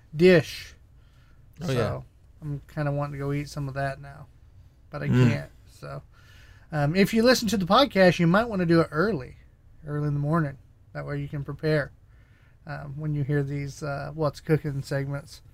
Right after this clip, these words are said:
Speaker 3: <laughs>
Speaker 1: 'Cause, uh, if you're listening at, at ten o'clock at night, you're gonna be kinda sad.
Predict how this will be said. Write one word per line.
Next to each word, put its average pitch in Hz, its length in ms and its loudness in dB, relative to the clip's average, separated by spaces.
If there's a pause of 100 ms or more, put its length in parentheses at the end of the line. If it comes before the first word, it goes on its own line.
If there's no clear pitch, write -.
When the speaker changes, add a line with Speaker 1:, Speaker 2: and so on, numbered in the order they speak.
(180)
Speaker 3:
<laughs> - 300 0
Speaker 1:
'Cause, 135 260 -4
uh, 135 220 -10 (180)
if 139 100 -8
you're 156 120 6
listening 160 420 6
at, 151 200 2 (160)
at 147 320 -10
ten 170 140 -2
o'clock 147 280 2
at 147 80 -6
night, 151 240 0
you're 139 120 -8
gonna 139 120 -4
be 135 100 -10
kinda 135 240 -12
sad. 156 200 -16